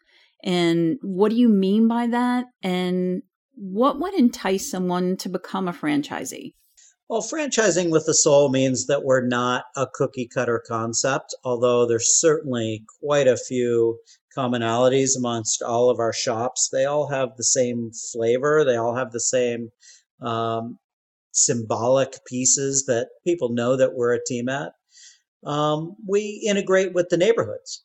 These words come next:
Speaker 2: And that's really what soul means. It means that the owners have an option, an opportunity to provide their own personality into the culture and into the brand. Um, and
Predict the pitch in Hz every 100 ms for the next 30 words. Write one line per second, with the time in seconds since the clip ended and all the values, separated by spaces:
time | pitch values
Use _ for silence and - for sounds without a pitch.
0 | _ 127 131 143 156 - 165 165 151 139
1 | - - 151 147 147 160 185 123 120 131
2 | 151 151 147 - 151 131 135 127 131 143
3 | 156 147 147 127 123 117 - 135 120 120
4 | 127 - 135 143 147 _ 127 117 117 -
5 | - 139 143 110 113 151 _ - _ -
6 | 139 123 131 123 110 113 123 123 117 120
7 | 120 117 123 117 123 113 110 117 131 165
8 | 190 131 113 117 110 - 123 120 - 151
9 | 165 - 120 117 117 117 117 104 107 107
10 | 127 190 - _ _ _ _ - 131 131
11 | 135 139 147 _ _ _ _ - 175 175
12 | 180 180